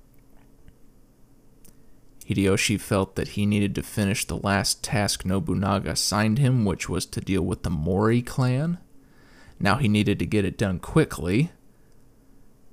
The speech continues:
He kept Nobunaga's death a secret in his negotiations with the Mori clan. He convinced the majority of the clan to agree to the peace terms, with the exception of their general,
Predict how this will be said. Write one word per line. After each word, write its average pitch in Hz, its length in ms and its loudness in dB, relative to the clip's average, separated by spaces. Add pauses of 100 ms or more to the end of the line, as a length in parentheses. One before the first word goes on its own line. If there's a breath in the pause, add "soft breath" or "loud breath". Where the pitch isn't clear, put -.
(560)
He - 140 -6
kept 120 340 2
Nobunaga's 104 720 2
death 107 360 2
a 101 60 -2
secret - 680 2
in 101 100 0
his 101 180 -2
negotiations 101 960 0
with 123 180 0
the 127 60 -2
Mori 123 340 4
clan. 131 540 0 (1200 soft breath)
He 117 120 2
convinced 117 400 4
the 107 60 0
majority 120 460 6
of 95 100 2
the 98 80 0
clan 107 380 2
to - 140 0
agree 107 340 2
to - 140 -6
the - 80 0
peace - 340 2
terms, 104 380 -2
with - 120 -8
the 107 80 0
exception - 520 -2
of 92 160 -2
their 90 100 0
general, 110 720 2